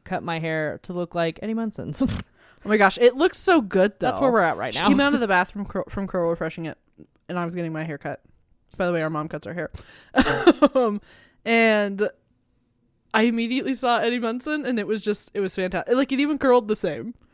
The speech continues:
Speaker 2: And it's relatively the same color.
Speaker 1: So I don't have Nene B's hair. I have
Speaker 2: Mm.
Speaker 1: Eddie's hair. <laughs>
Speaker 2: Yeah, she clearly upgraded because Nene B season two, great hair. Nene B season four now?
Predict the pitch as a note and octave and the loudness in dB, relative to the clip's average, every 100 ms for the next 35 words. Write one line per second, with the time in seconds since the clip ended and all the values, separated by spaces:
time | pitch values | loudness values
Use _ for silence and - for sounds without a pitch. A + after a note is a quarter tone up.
0 | _ _ _ _ _ _ - A#3 A3+ G#3+ | _ _ _ _ _ _ -2 -2 -2 -6
1 | G#3+ A#3+ A3+ B3 A#3 C4 B3 A#3+ A#3+ G#3 | 4 6 6 4 0 -2 -2 0 0 0
2 | E3 F#2+ F4+ G3+ G3 G#3+ G#3 G3 F3 D#3+ | -2 -2 -2 0 0 0 -2 -2 -4 -4
3 | D#3 G3 G#3+ E3 D3 C3+ - - D#3+ D3 | -6 -4 -6 -6 -6 -8 -10 -8 -6 -6
4 | - E3 E3 D3+ C#3+ C#3+ F#2+ A#3 - D#4 | -6 -2 -2 -2 -8 -10 -2 0 2 2
5 | - B3+ _ _ G#3+ E3+ - - A3+ B3+ | 2 0 _ _ -4 -4 -6 -10 -6 -2
6 | C4 B3 - - A#3+ G#3 E3+ E3 F#3+ F#3+ | 2 2 2 0 2 2 0 -2 -4 -4
7 | F3 E3 F3+ F3 F3 F#3 F3 F3+ B3 C4 | -2 -2 -2 -4 -6 -8 -6 -4 -4 -4
8 | - E3 E3 G#3+ D#3+ _ _ _ _ _ | -4 -6 -4 -6 -6 _ _ _ _ _
9 | _ _ _ _ - E3+ E3 E3 - E3 | _ _ _ _ -12 -10 -8 -10 -12 -12
10 | E3 D#3+ _ _ _ - _ F3 G3 D#4 | -12 -12 _ _ _ -20 _ -8 -6 -4
11 | F4 G4 | -6 -10